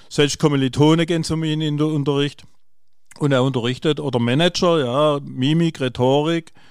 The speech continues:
Und, äh, danach eins, da hat er gesagt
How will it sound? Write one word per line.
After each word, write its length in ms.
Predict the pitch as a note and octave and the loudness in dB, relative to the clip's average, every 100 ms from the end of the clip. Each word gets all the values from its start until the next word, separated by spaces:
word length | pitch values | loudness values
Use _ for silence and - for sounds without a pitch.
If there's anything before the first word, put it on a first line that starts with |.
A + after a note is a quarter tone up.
| - - - | -20 -20 -6
Und, 320 | B2 B2 C3 | -2 0 0
äh, 200 | C3 B2+ | 0 0
danach 360 | C3 C#3 F3 D#3 | 2 2 2 0
eins, 400 | C3 D3+ F3+ - | 0 0 -2 -2
da 160 | B2+ | 0
hat 120 | C#3+ | 0
er 60 | D3+ | -2
gesagt 420 | - D3 D3+ - | -2 -2 -2 -12